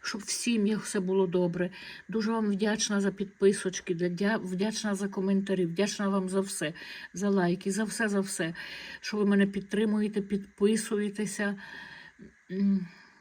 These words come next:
за все вам вдячна. Не знаю, що робити з цією гвоздичкою і з цією. Я ж не знала, що воно там таке в пакетику. Що воно зразу для землі, бачите? От. Ну, побачу, пару стаканчиків посажу.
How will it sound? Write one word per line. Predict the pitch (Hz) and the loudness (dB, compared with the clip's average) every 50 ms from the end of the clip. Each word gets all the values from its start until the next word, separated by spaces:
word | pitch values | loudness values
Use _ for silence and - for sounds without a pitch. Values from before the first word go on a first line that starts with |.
| - - _ _ _ _ - - - - - - - _ _ _ _ - - - - - - - | -16 -16 _ _ _ _ -20 -20 -20 -20 -20 -20 -20 _ _ _ _ -20 -20 -20 -20 -20 -14 -6
за | 170 - | -2 -2
все | 233 - - - 202 | -2 0 2 0 2
вам | 180 180 175 175 | 2 2 2 0
вдячна. | 170 - - 175 175 170 - - 196 185 170 - - - - - - - - - - - - | 0 0 0 0 0 2 0 0 0 -2 -6 -6 -10 -16 -20 -20 -20 -20 -18 -18 -18 -12 -4
Не | - 214 | -2 -2
знаю, | 202 208 208 196 190 | 2 4 4 4 4
що | 175 - - | 2 2 0
робити | 180 180 175 185 180 - | -2 0 0 -2 -2 0
з | |
цією | - 185 170 180 | 2 4 4 4
гвоздичкою | 170 175 196 190 196 220 247 247 - - - 247 247 240 240 | 2 0 -4 -4 -2 -2 -2 0 -2 -4 -2 -2 -2 0 0
і | - - 190 | 0 0 -2
з | - - | -2 -2
цією. | - - 208 208 214 214 220 220 202 220 - _ _ _ - - - - - - _ - | -2 0 2 2 4 4 2 2 2 0 -8 _ _ _ -20 -20 -20 -20 -20 -14 _ 0
Я | 190 190 | 0 2
ж | 185 - 196 | 2 2 0
не | 190 | 0
знала, | 180 - 220 240 262 269 | 0 0 0 0 0 -2
що | 247 - 240 | -2 -2 -2
воно | 208 202 202 196 | 0 0 0 0
там | 196 185 180 | 0 -2 -2
таке | 175 190 180 180 185 | -2 -2 -2 0 0
в | 175 175 | -2 0
пакетику. | - 196 185 - 190 165 156 - 190 185 - 196 190 190 - - - - - - - - - _ _ _ _ _ _ _ _ _ _ _ _ _ _ _ _ _ _ _ _ | -2 -4 -2 0 -2 -2 0 -2 -8 -6 -6 -6 -8 -8 -10 -16 -16 -16 -16 -18 -20 -20 -20 _ _ _ _ _ _ _ _ _ _ _ _ _ _ _ _ _ _ _ _
Що | - - - 202 | -6 -2 -2 0
воно | 190 190 190 | 0 0 0
зразу | 175 202 196 185 175 180 165 | 0 2 2 0 2 0 0
для | 165 180 185 175 | 2 2 2 2
землі, | 170 196 196 196 190 180 165 | 4 4 2 2 2 2 0
бачите? | 160 175 196 - - - - 170 165 - - _ _ - - - - - - - - - - _ - | 0 0 -2 -2 -4 -6 -6 -8 -10 -10 -12 _ _ -20 -20 -20 -20 -20 -18 -18 -20 -20 -20 _ -14
От. | - - 165 160 160 156 - - - - - - - - - _ _ _ _ _ _ _ _ _ _ _ - - - - - - | -10 -8 -6 -6 -6 -8 -10 -14 -18 -20 -20 -20 -20 -20 -20 _ _ _ _ _ _ _ _ _ _ _ -20 -18 -18 -14 -6 -4
Ну, | 294 | -2
побачу, | 294 - 359 349 330 254 - - 202 | 4 4 6 8 8 6 6 4 0
пару | - 254 262 262 | 2 2 2 2
стаканчиків | 247 - 262 254 - 233 220 214 - 202 226 220 214 | 2 2 0 2 2 0 2 0 -2 0 -2 -2 0
посажу. | - 208 208 - 202 185 175 165 151 | -2 -2 0 0 0 0 0 -2 -6